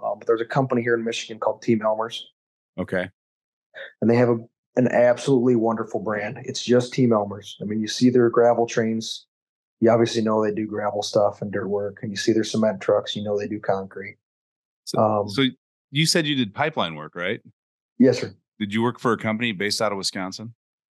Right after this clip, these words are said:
Speaker 1: Out of Eau Claire, Wisconsin.
Speaker 2: <laughs> Is that the one that screwed you over?
Speaker 1: No.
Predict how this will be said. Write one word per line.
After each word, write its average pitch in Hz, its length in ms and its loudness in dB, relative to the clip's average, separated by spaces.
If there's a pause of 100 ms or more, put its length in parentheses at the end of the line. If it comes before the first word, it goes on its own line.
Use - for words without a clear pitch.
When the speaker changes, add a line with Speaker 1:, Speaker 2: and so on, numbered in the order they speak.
(400)
Speaker 1:
Out 123 100 6
of 113 120 4
Eau 131 80 8
Claire, 143 240 4
Wisconsin. 139 600 0 (160)
Speaker 2:
<laughs> - 200 -18 (1080)
Is 131 80 0
that 127 160 0
the 127 60 -6
one 123 160 0
that 104 100 -6
screwed 110 320 -6
you 98 140 -6
over? 113 200 -12 (600)
Speaker 1:
No. 135 440 4